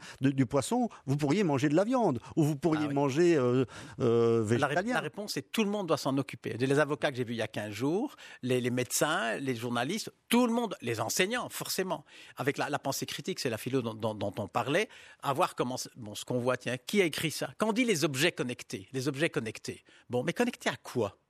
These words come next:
Speaker 2: Connectés à quoi ? Ah, c'est vrai, au fond, à Google ? C'est à imaginer que votre cœur est connecté. D'abord, c'est pas un objet connecté, c'est un sujet qui est connecté.
Speaker 1: Ouais.
Speaker 2: Vous êtes connecté à quoi ? Vous êtes connecté à, à Google, à, à l'hôpital du coin, à votre médecin ou à une start-up coréenne ou,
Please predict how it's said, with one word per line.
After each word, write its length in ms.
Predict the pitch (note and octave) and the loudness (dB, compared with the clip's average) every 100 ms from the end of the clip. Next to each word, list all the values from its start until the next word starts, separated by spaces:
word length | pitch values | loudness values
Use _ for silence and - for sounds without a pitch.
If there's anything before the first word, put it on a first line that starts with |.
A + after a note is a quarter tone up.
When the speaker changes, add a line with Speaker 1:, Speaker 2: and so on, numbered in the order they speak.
| _ _ _ _ _ _ | _ _ _ _ _ _
Speaker 2:
Connectés 320 | F3+ D#3 - | 0 0 0
à 80 | D3 | -4
quoi ? 320 | - A2 A#2+ _ _ _ _ C3 | -2 -8 -8 _ _ _ _ -4
Ah, 60 | |
c'est 140 | D3+ B2+ | -2 0
vrai, 160 | C3+ | -2
au 40 | G#2+ | -2
fond, 200 | - F#2+ | -6 -8
à 80 | A#2 | -2
Google ? 420 | D3 D3 D#3+ C4+ D#4 _ _ | 0 4 2 2 -8 _ _
C'est 120 | B2 | -6
à 40 | |
imaginer 440 | C3+ D3 C#3 D3+ F3 | 0 0 0 -4 -2
que 320 | C#3+ B2 A#2 | 0 -2 -2
votre 260 | A2 C3 | -4 -6
cœur 280 | - F3+ F3+ | 0 0 0
est 40 | C#3 | -2
connecté. 560 | D3 A#2+ - C#3 G#2 _ | -4 -4 -6 -8 -8 _
D'abord, 220 | B2+ D#3 | -8 -4
c'est 100 | - | -4
pas 120 | - | -2
un 80 | B2+ | -2
objet 200 | C#3 F3+ | 0 0
connecté, 300 | G3+ E3 A3+ | 0 -2 -2
c'est 80 | D3+ | -2
un 160 | B2 A#2+ | -4 -4
sujet 440 | - B3+ C4+ A3+ | 0 4 4 4
qui 100 | B2+ | 0
est 60 | A2 | -2
connecté. 400 | A2 G2+ - G2 | -4 -4 -8 -6
Speaker 1:
Ouais. 120 | A2 A#2 - | -6 -8 -12
Speaker 2:
Vous 100 | C#3 | -4
êtes 100 | C#3 | -2
connecté 360 | - F3+ - F#3+ | 0 0 0 -2
à 80 | D3 | -2
quoi ? 280 | - A#2+ - _ - _ | -2 -4 -4 _ -20 _
Vous 80 | B2+ | -14
êtes 80 | - | -4
connecté 500 | C3 B2 - D3+ D3 | -2 -2 -2 0 2
à, 340 | B2 A2+ G#2+ _ - - | 2 0 -2 _ -20 -10
à 100 | C3+ | -4
Google, 400 | C3 D3 F3 A3 | -2 2 2 2
à, 80 | D#3 | 0
à 180 | - D3 | 0 -2
l'hôpital 420 | D3 - D#3 C#3+ | -2 0 0 0
du 120 | C#3+ | -4
coin, 240 | - F#3 | -2 0
à 40 | G3 | 2
votre 200 | D3+ D#3 | 0 -2
médecin 440 | D3+ - G3 A3+ | -4 0 0 0
ou 80 | D3 | 0
à 40 | C#3 | -2
une 60 | C3+ | -2
start-up 540 | - B2+ - F#3+ F#3+ | -2 -2 -2 -4 -4
coréenne 540 | - D#3 D3 D3+ G3 F#3 | -2 0 0 0 0 0
ou, 360 | D3 C#3+ D3 | 0 0 -2